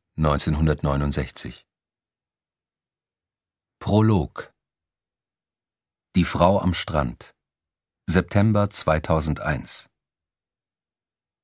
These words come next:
Die Frau wurde am Morgen des elften September zweitausendeins am Strand gefunden.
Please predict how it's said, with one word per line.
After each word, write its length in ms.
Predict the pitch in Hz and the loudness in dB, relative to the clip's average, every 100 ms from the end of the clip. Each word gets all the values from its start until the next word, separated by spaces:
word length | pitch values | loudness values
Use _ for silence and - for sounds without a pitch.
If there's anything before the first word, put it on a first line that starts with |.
| _ _ _ _ _ _ _ _ _ _ | _ _ _ _ _ _ _ _ _ _
Die 100 | 101 | 2
Frau 460 | 101 101 101 117 90 | 4 4 6 6 4
wurde 240 | 78 80 | 2 4
am 100 | 85 | 4
Morgen 300 | 85 87 92 | 6 6 4
des 160 | 85 80 | 2 2
elften 400 | 98 95 - 87 | 0 -2 2 0
September 500 | 80 - 95 104 85 | 0 0 0 2 2
zweitausendeins 1040 | - 80 78 85 78 78 76 80 85 - - _ _ _ | 2 0 0 0 0 -2 0 0 2 -2 -6 _ _ _
am 120 | - | -6
Strand 380 | 85 - 98 92 | -4 0 2 2
gefunden. 600 | - 76 76 69 - 65 | -2 -4 -4 -4 -4 -8